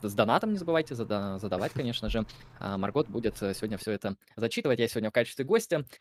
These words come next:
Э, я очень хотел прийти именно в качестве гостя куда-нибудь, потому что обычно я в качестве ведущего, особенно последние дни. И знаете, я устал в качестве ведущего, я просто хочу посидеть, поотдыхать и порассказывать, э, какие-то темы, которые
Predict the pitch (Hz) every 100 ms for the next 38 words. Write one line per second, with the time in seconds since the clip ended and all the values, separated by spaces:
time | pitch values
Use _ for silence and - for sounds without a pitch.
0 | - 104 107 107 107 104 - 107 - 117
1 | 135 - 117 - - 120 - 117 117 -
2 | 139 - 170 240 - - 165 160 147 139
3 | 110 117 123 - 113 113 120 123 113 113
4 | 123 120 123 123 214 - 147 139 120 117
5 | 123 131 123 120 117 147 190 - - -
6 | 113 135 113 113 - 110 95 104 - 113
7 | 185 - 98 - - 113 - 110 101 -
8 | - - - - - 135 139 180 - 110
9 | 113 147 123 - 107 - 131 107 101 -
10 | - - - 98 95 98 98 120 101 135
11 | 113 - 104 101 95